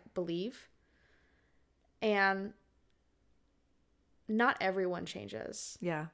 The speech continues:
Speaker 1: But everyone's capable of
Speaker 2: They
Speaker 1: change.
Speaker 2: are. They are. Yeah.
Speaker 1: And that's amazing that, um, and, and, and as, and as much as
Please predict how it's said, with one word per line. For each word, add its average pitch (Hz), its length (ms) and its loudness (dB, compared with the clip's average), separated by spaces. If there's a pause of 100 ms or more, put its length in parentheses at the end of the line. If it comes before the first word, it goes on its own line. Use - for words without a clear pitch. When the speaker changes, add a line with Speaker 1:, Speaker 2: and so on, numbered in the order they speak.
(140)
Speaker 1:
But 202 120 2
everyone's 220 380 2
capable - 580 -4
of - 60 0
Speaker 2:
They 185 120 2
Speaker 1:
change. 208 160 -2
Speaker 2:
are. 165 440 4
They 170 120 -2
are. 147 280 -4 (420)
Yeah. 156 240 -4 (220)
Speaker 1:
And 190 640 -2 (180)
that's 190 200 -4
amazing 185 680 -2 (180)
that, 185 260 2 (420)
um, 175 380 -10 (240)
and, 202 220 -8
and, - 200 -4
and 233 220 0
as, 247 200 0 (160)
and 247 240 0 (280)
as 240 180 4
much 262 340 4
as 254 260 -2